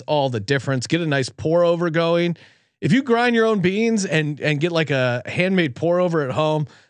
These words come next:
that is some, that is just some damn good coffee. Um, and again,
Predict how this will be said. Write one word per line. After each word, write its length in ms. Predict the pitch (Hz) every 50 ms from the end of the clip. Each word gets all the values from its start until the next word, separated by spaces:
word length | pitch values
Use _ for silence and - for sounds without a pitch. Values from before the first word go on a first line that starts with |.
| _ -
that 180 | 190 220 202 165
is 100 | 143 -
some, 360 | - - 113 95 90 110 - _ _
that 160 | - 190 180
is 180 | 143 113 - -
just 260 | - - 135 117 - -
some 240 | - 101 92 101 -
damn 460 | - 131 131 127 123 123 120 113 107 _ _ _ _ _ _ _ -
good 380 | 135 135 123 120 117 110 117 - _ _ -
coffee. 720 | - - 160 165 175 175 156 - - 151 127 107 92 98 - - _ _ _ _ -
Um, 520 | - 135 131 131 123 120 113 117 117 92 87 _ _ _ _ -
and 180 | 143 147 147 147
again, 420 | 143 143 180 175 131 104 104 113